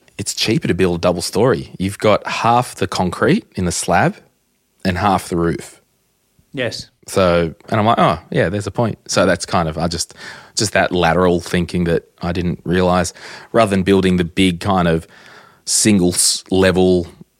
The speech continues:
Speaker 1: you know, w-, two wing kind of, yeah.
Speaker 2: Yeah.
Speaker 1: So that's, that's often why, um, double stories and townhouses, not only a, a space related thing, but a cost thing.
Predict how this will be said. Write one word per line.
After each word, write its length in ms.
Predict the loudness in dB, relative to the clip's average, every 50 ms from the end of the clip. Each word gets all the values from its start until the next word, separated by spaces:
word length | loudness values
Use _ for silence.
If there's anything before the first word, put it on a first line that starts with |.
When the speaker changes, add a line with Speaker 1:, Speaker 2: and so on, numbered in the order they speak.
| _
Speaker 1:
you 60 | -2 0
know, 200 | 0 2 0 0
w-, 200 | -2 -4 -6 -8 -10 -8 -4
two 320 | -4 0 2 2 2 2 4
wing 400 | 4 4 4 4 2 2 0 0
kind 280 | 0 -2 0 0 2
of, 320 | 0 0 -2 -4 -10 -18 -20 _ _ _ _ _ _ _ _ _ _ _ _ _ _ -2
yeah. 200 | 0 0 2 2
Speaker 2:
Yeah. 260 | 0 0 -2 -2 -6
Speaker 1:
So 280 | -8 -6 -4 -4 -4 -6 -10 -4
that's, 340 | -4 -4 -2 -2 -8 -10 -10 _
that's 180 | -4 -4 -2 -2
often 360 | -4 -6 -6 -4 -4 -4 -4 -4 -6 -12 -16 -8 -4
why, 380 | 0 2 2 4 2 2 -2 -6 -12 -20 -16 _
um, 320 | -6 -4 -2 -2 -4 -6 -8 -4
double 220 | -2 -2 0 0 -2
stories 500 | -2 0 2 2 2 2 2 0 -2 -4
and 240 | -4 -4 -6 -8
townhouses, 720 | _ -6 -4 -2 -2 -2 -2 -4 -4 -6 -6 -6 -8 -10 -14 _ -18 -18 -16 -16 -16 -16 -18 -12 -2
not 140 | 0 2 2
only 300 | 2 2 2 2 2 2
a, 160 | 2 2 0 -2
a 80 | -2
space 440 | -2 -2 0 0 2 0 0 0 0
related 240 | 0 2 2 2 0
thing, 140 | -2 -4 -4
but 100 | -2 -4
a 40 | -6
cost 280 | -2 -4 -2 -2 -2 -2
thing. 220 | 0 0 0 -2